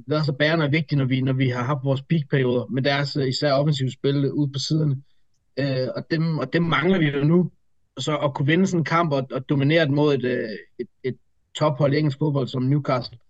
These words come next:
der også har spillet Champions League, det er, altså, det er virkelig stærkt at gøre det, at gøre det fuldt fortjent. Øhm, og jeg synes også, altså, når vi spiller, vi spiller jo nærmest med, du spiller med, med tre en halv stopper i, øh, i bagkæden, ikke?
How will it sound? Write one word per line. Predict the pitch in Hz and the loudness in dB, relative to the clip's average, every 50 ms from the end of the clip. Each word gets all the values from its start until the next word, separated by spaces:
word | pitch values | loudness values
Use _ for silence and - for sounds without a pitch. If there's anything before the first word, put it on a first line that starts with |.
| _ _ _ _ _ _ - | _ _ _ _ _ _ -4
der | 147 147 | -2 0
også | 135 139 143 | 0 0 -2
har | 135 - | -2 0
spillet | 156 143 135 131 | 0 0 0 0
Champions | 127 131 127 123 120 - | 0 0 -2 -2 -2 0
League, | 127 147 143 139 - | 0 0 0 0 0
det | 151 147 143 | 2 2 2
er, | 135 | 2
altså, | 127 - - | 0 -2 -4
det | 117 139 151 | -2 -2 0
er | 147 | 0
virkelig | 143 147 131 127 | 0 -2 -2 -4
stærkt | - - 135 131 147 135 143 | -2 -2 0 0 0 -2 -4
at | 123 | -4
gøre | 110 143 143 147 147 | 0 0 2 2 2
det, | 139 131 117 - 110 | 0 0 -4 -4 -8
at | 113 - | -8 -4
gøre | - - - 143 | -2 0 0 0
det | 143 135 135 | 0 -2 -2
fuldt | - 151 135 131 | -4 -4 -4 -4
fortjent. | 127 - - 160 156 143 131 135 _ _ _ _ _ _ _ _ _ _ _ _ - | -6 -4 -2 -2 0 -2 -2 -6 _ _ _ _ _ _ _ _ _ _ _ _ -10
Øhm, | - 131 131 120 113 - - - - - _ _ _ _ _ _ _ _ | -8 -6 -6 -6 -8 -10 -14 -16 -18 -20 _ _ _ _ _ _ _ _
og | - 127 | -6 -4
jeg | 143 135 | -4 -2
synes | 156 170 143 156 | 0 0 2 2
også, | 147 147 156 147 170 | 2 2 2 2 0
altså, | 151 139 135 135 147 | 0 -2 0 0 0
når | 143 139 | 0 0
vi | 135 139 | 0 0
spiller, | 131 - - 160 160 160 170 170 160 147 | -2 -2 0 0 2 2 2 2 2 0
vi | 139 | -2
spiller | 135 - - 170 170 175 165 | -4 -2 -2 0 2 2 2
jo | 160 | 2
nærmest | 156 147 156 170 156 - - | 0 0 0 0 -2 -2 -2
med, | 147 139 131 127 123 123 123 120 113 110 - | -2 0 0 0 0 0 -2 -2 -6 -8 -8
du | 139 | -8
spiller | 131 - - 151 156 156 | -8 -4 -2 -2 0 2
med, | 151 143 | 0 0
med | 135 131 131 135 | 0 0 -2 -4
tre | - - 170 170 | -2 0 0 2
en | 165 151 | 2 2
halv | 143 151 143 131 | 2 0 0 -2
stopper | - - 135 135 139 151 156 | -2 -2 0 0 2 2 0
i, | 143 131 117 113 | 0 0 -2 -4
øh, | 113 104 104 - - _ _ _ - | -6 -6 -8 -12 -14 _ _ _ -6
i | 147 143 | -6 -4
bagkæden, | 135 139 131 147 156 - - 139 123 123 | -2 0 0 0 0 0 0 -2 0 0
ikke? | 139 147 139 | -2 -2 -4